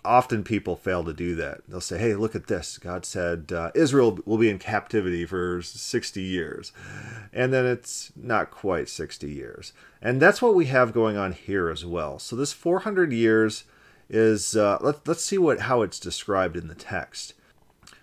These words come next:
"Know for certain that your offspring will be sojourners in a land that is not theirs." Okay, so they're gonna be somewhere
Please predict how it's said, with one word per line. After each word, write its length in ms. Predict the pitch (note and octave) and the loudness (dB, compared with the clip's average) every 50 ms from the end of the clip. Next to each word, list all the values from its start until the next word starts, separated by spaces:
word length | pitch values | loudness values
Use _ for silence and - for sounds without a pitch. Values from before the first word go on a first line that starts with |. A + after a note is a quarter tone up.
| _ _ - | _ _ -10
"Know 280 | F2+ F#2+ G#2 A2+ C3+ | -4 0 2 2 2
for 180 | D#3+ - - E3 | 2 0 -2 -6
certain 540 | - - - D#3+ C3+ G2+ F#2 G2 G2 F#2+ F#2 - _ | -4 0 2 2 2 2 2 -2 -4 -8 -12 -10 _
that 160 | - G2 F#2+ | -4 -2 -2
your 180 | F2+ F#2 F#2 - | 0 -2 -4 -2
offspring 800 | - G#2 A2 B2+ C#3+ - - - - F#2 F2 E2 D#2+ E2+ F2 F2+ - _ _ | 2 4 4 4 4 2 -4 -10 -10 -8 -8 -8 -8 -8 -10 -12 -16 _ _
will 140 | - F#2+ F#2 | -6 -4 -4
be 140 | F2+ F#2+ F2+ | -2 -4 -4
sojourners 1300 | - - - - - C3+ D#3+ F#3 F3 - - C#3 G2+ F2+ F2 E2+ D#2+ E2 E2+ F#2 G#2+ - - - - _ _ | -4 -6 -6 0 2 4 4 4 4 2 -2 -2 -2 -2 -2 -4 -6 -8 -10 -12 -12 -14 -16 -16 -18 _ _
in 120 | F#2+ G#2 | -6 -4
a 40 | A2+ | -2
land 360 | A#2 A2 G2 F2+ F2+ F#2 G2 | 0 0 0 0 -2 -2 -4
that 120 | G2+ G2 G2+ | -4 -4 -4
is 140 | G#2 A2 - | -4 -4 -4
not 240 | A2 G#2+ A#2+ - | -4 -4 -4 -4
theirs." 480 | - E2+ D2+ C#2 D2 F#2+ A2+ B2 - - | -6 -8 -6 -6 -8 -10 -12 -12 -10 -8
Okay, 220 | - G2+ - G#2 G#2 | -6 -2 0 0 0
so 180 | - - A#2+ | 0 -2 -2
they're 140 | A2 G2+ G#2 | 0 2 2
gonna 160 | G#2 A2+ A2 | 2 0 0
be 160 | G#2 G#2+ G#2+ G2+ | 0 0 0 0
somewhere 680 | - - A#2+ A2+ A2+ G#2+ G#2 G#2 G2+ G#2 G#2 G#2 G#2 | -2 -2 -2 -2 0 0 0 0 0 0 0 -2 -2